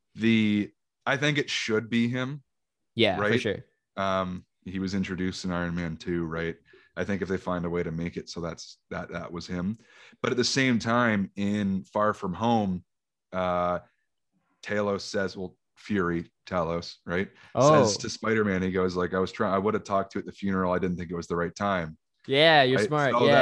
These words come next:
Speaker 1: that, that would have
Speaker 2: Wow.
Speaker 1: been, that would have been Talos probably, unless, you know, he just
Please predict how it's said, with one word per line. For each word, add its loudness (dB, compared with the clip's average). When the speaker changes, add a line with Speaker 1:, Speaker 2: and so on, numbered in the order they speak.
Speaker 1:
that, -8
that 2
would 6
have 6
Speaker 2:
Wow. 2
Speaker 1:
been, 0
that 0
would 2
have 4
been 0
Talos 0
probably, -4
unless, 0
you 4
know, 4
he 0
just -4